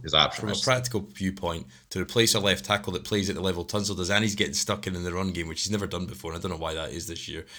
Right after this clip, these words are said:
Speaker 2: It's come alive. Well, I know why it is, 'cause he wants to get paid, paid again. Um, but the, <laughs> but the,
Speaker 1: Yes,
Speaker 2: but the,
Speaker 1: correct.
Speaker 2: uh, but
Speaker 1: You're right.
Speaker 2: to find a right tackle in the draft's probably a lot easier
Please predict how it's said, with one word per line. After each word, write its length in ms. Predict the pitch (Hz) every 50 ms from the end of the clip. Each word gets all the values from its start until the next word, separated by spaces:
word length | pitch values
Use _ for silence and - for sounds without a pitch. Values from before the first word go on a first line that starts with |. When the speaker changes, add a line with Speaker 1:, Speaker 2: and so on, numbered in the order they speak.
| - - -
Speaker 2:
It's 100 | - -
come 200 | - - 95 82
alive. 320 | 76 76 78 80 80 76 90
Well, 220 | 92 101 98 80
I 40 | 80
know 100 | 87 85
why 180 | 78 71 71 69
it 80 | -
is, 140 | 69 73 -
'cause 120 | - 85
he 40 | 78
wants 140 | 78 78 -
to 60 | -
get 100 | - -
paid, 200 | - - 95 -
paid 180 | - 104 98 87
again. 160 | 80 82 85 - - - - - - - -
Um, 220 | 90 92 90 82 - - - - _ -
but 140 | 90 - -
the, 120 | 104 101 - - -
<laughs> 340 | - - - 110 - -
but 120 | 113 110 -
the, 340 | - - - - 123 - - -
Speaker 1:
Yes, 180 | - - - -
Speaker 2:
but 140 | 117 107 101
the, 140 | 117 120
Speaker 1:
correct. 180 | 123 123 127 120
Speaker 2:
uh, 180 | 123 113 101 - - - - - - -
but 100 | - 113
Speaker 1:
You're 60 | 92 87
right. 120 | 80 -
Speaker 2:
to 80 | 123 120
find 260 | 123 131 135 131 120 120
a 40 | 104
right 220 | 101 113 120 123 123
tackle 340 | - 113 101 98 - - 98
in 60 | 90
the 60 | 90
draft's 260 | 82 95 95 87 -
probably 240 | - 110 104 92 95
a 40 | 90
lot 140 | 90 87 69
easier 400 | 90 95 92 90 85 78 78